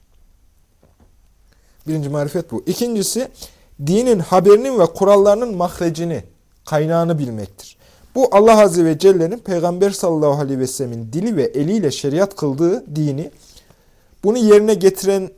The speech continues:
ashabını, bu ilmi taşıyan ricali, ve senin zamanına kadar olan tabakalarını, yani muhaddislerin tabakalarını,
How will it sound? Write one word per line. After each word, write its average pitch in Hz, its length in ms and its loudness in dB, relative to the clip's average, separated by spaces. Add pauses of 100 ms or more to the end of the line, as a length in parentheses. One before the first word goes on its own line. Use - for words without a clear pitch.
ashabını, 156 680 -2 (420)
bu 220 100 -2
ilmi 220 280 -4
taşıyan 190 560 -2
ricali, 165 680 2 (560)
ve 226 280 2
senin 214 400 -6
zamanına 185 500 -2
kadar 156 260 0
olan 120 260 -2
tabakalarını, 156 720 -6
yani 127 180 -10
muhaddislerin 143 600 -10
tabakalarını, 113 840 -8